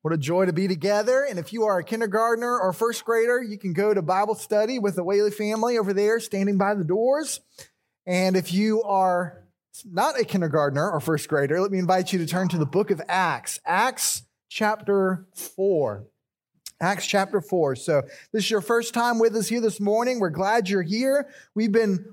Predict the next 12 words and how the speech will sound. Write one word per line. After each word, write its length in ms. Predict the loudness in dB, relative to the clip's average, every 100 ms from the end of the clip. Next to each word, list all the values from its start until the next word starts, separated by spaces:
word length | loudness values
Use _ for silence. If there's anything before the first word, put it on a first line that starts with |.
| -4
walking 840 | 0 2 2 0 0 0 -2 -6 -4
chapter 320 | 0 0 0
by 180 | 0 0
chapter, 440 | 0 0 0 -2
verse 340 | 0 -2 -2
by 280 | -2 0 0
verse 440 | 0 2 0 -2 -8
through 360 | -8 -4 0
the 100 | 0
book 400 | 0 0 0 -2 -6
of 140 | -6 -4
Acts. 680 | 0 2 0 -2 -4 -6